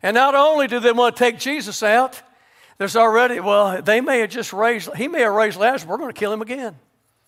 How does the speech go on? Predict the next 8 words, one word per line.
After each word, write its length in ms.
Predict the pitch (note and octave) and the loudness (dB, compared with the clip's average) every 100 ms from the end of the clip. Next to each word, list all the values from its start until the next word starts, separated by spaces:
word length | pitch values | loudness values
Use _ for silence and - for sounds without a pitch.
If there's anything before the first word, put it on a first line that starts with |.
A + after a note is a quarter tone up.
| _ _ _ _ _ _ _ _ _ _ _ _ _ _ _ _ _ _ _ _ _ _ _ _ | _ _ _ _ _ _ _ _ _ _ _ _ _ _ _ _ _ _ _ _ _ _ _ _
That 160 | - F#3+ | -4 -2
hatred. 500 | A3+ B3 - - - _ _ _ _ _ _ _ _ _ _ _ _ _ _ - - | 0 -2 -2 -16 -18 _ _ _ _ _ _ _ _ _ _ _ _ _ _ -20 -6
So 120 | B3+ | -2
there's 160 | D4+ | 0
a 80 | D4 | 0
third 460 | - D#4 D#4 D#4 G#3 | 0 2 4 2 0
crowd 420 | D4 C#4 C#4 B3+ | 2 4 2 0
there, 340 | G#3+ A#3 A#3 | 2 2 2